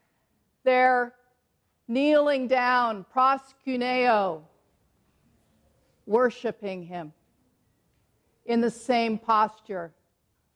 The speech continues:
as the Magi who encircled the crib and opened their gifts of gold and frankincense and myrrh. And this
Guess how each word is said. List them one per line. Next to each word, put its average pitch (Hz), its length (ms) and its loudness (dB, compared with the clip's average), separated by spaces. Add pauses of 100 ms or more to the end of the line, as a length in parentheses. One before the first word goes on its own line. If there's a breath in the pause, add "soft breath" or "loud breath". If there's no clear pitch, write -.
(380)
as 190 140 -6
the 202 100 -6
Magi 180 600 -4 (800)
who 190 120 -6
encircled 190 680 -6 (800)
the 190 80 -10
crib 185 360 -6 (960)
and 175 200 -12
opened 190 500 -4
their 180 160 -2
gifts - 600 -8 (460)
of 180 200 -10
gold 175 480 -2 (640)
and 175 180 -16
frankincense 165 880 -10 (720)
and 170 220 -4
myrrh. 147 240 -8 (3000)
And 202 160 0
this 269 440 0